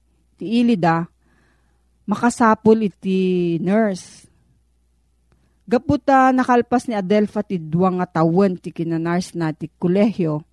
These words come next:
simrek iti trabaho di ospital. Tapno manayunan iti paggastos da nga kwarta. Naragsakan ni Adela nga makilangen-langen manen kadagiti nataengan.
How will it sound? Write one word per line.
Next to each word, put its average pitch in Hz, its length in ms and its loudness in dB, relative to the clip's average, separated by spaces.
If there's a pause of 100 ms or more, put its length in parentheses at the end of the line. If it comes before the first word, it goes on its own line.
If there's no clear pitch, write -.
(380)
simrek 208 560 0 (400)
iti 175 320 -6
trabaho 185 480 0
di 175 160 -2
ospital. 170 720 0 (960)
Tapno 262 720 2
manayunan 277 800 6
iti 196 320 0 (480)
paggastos 202 720 -2
da 185 240 -2
nga 185 80 -4
kwarta. 165 560 -4 (2000)
Naragsakan 208 800 -2
ni 214 80 -2
Adela 202 480 4
nga 190 400 2
makilangen-langen 247 960 2
manen 254 400 4
kadagiti 202 480 -2
nataengan. 190 800 -2